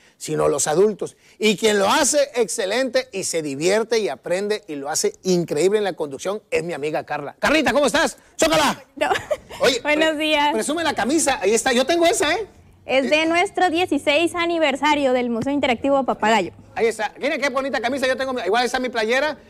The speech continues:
Speaker 1: y le hacemos un reconocimiento
Speaker 2: <laughs>
Speaker 1: a todo el personal del Museo Interactivo El Papagayo. Por sus dieciséis años hicimos un programa especial. Allá estuvimos todos, así que muchas felicidades. Y vamos por más años porque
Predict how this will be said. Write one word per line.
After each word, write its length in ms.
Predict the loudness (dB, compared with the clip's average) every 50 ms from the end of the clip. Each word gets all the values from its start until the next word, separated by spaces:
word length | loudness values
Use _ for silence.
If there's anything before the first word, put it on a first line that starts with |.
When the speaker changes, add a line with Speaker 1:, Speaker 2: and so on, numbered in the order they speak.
| -10 -2
Speaker 1:
y 100 | 0 2
le 60 | 2 2
hacemos 340 | 2 0 0 0 0 0 -2
un 80 | -2
reconocimiento 880 | -2 -4 -4 -2 -4 -4 -4 -4 -4 -2 -2 0 -2 -2 0 -2 -2 -2 -2
Speaker 2:
<laughs> 40 | -4
Speaker 1:
a 140 | -6 -6 -4
todo 280 | 0 2 2 2 2 0
el 60 | -2
personal 420 | -6 -8 -8 -8 -6 -4 -2 0
del 100 | 0 0
Museo 200 | -2 -2 -2 -2
Interactivo 340 | -2 -2 -2 -2 0 0 0
El 60 | 2
Papagayo. 540 | 0 -2 -4 -2 0 0 0 0 0 -2 -4 -6 -8 -20 -6 0
Por 160 | 0 2 2
sus 160 | 2 0 0
dieciséis 480 | 2 2 0 0 2 2 0 0 0 0
años 340 | 0 0 0 -2 -2 -4 -2 -2
hicimos 380 | 0 0 2 2 2 2 2
un 100 | 0 0
programa 320 | 0 0 0 0 0 0 -2
especial. 600 | -2 -4 -6 -4 0 0 2 2 2 2 0 -2 -6 -20 -20 _ -2
Allá 180 | 2 4 4
estuvimos 520 | 4 4 2 2 2 2 2 0 -2 -2 -2
todos, 460 | 0 2 2 2 2 2 0 -2 -4 -8
así 240 | -8 -6 -6 -4 -2
que 200 | -2 -4 -4 -6 -10
muchas 440 | -6 -2 0 0 2 2 0 -2 -2
felicidades. 680 | -2 -4 -4 -4 -6 -4 -4 -4 -2 -4 -6 -8 -12 -8
Y 200 | -4 -2 -2 0
vamos 280 | 2 2 2 2 2 2
por 160 | 2 0 0
más 240 | 0 0 -2 -2 -2
años 320 | -2 -2 -2 0 0 -2 -2 -4 -8 -20 -20 _ _
porque 300 | -4 -4 -2 0 0 -2